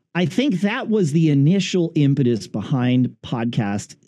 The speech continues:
to, podcasting two point oh and podcastindex dot org, which is where this all exists. This is now a blockchain-based index with some features on this blockchain that are pretty cool, because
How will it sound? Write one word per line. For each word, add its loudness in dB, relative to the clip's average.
to, -6
podcasting -2
two -2
point 0
oh -2
and 0
podcastindex 0
dot -4
org, -2
which -4
is -4
where 0
this -4
all -4
exists. -2
This -2
is -2
now 0
a 0
blockchain-based 0
index 0
with 2
some 2
features -4
on 0
this -2
blockchain -4
that -2
are -2
pretty -6
cool, -6
because 0